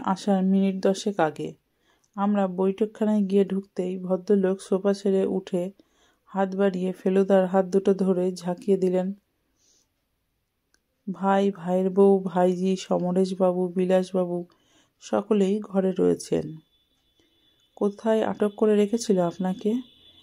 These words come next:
একগাল হেসে প্রশ্ন করলেন লালমোহনবাবু। "ও সে আর বলবেন না।"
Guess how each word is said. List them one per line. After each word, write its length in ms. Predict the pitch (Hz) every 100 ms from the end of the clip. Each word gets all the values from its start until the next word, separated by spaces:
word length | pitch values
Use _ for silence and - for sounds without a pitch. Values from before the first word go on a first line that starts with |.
| _ -
একগাল 360 | 190 185 208
হেসে 240 | 202 202 196
প্রশ্ন 360 | 196 196 196
করলেন 360 | 202 196 196 220
লালমোহনবাবু। 920 | 214 185 185 185 185 170 160 160 160 - _ _ _ _ _
"ও 200 | 214 233
সে 440 | 233 - 226 214 175
আর 200 | 185 208
বলবেন 440 | 180 185 175 175
না।" 300 | 165 160 156